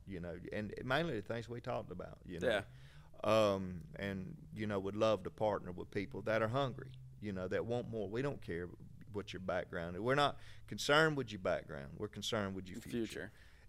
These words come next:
Speaker 1: And, and we, we know we have the tools to get you there,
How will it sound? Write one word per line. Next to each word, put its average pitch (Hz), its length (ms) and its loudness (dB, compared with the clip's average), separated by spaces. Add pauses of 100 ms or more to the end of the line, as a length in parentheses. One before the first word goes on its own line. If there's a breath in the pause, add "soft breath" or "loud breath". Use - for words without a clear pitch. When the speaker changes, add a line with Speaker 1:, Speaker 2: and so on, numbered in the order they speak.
Speaker 1:
And, 107 520 4
and 101 320 0
we, 110 360 0
we 107 280 -2
know 110 240 4
we 113 180 0
have 110 220 0
the 101 80 -6
tools 101 480 -6
to 95 60 -10
get 98 280 -8
you 92 60 -8
there, 95 400 -2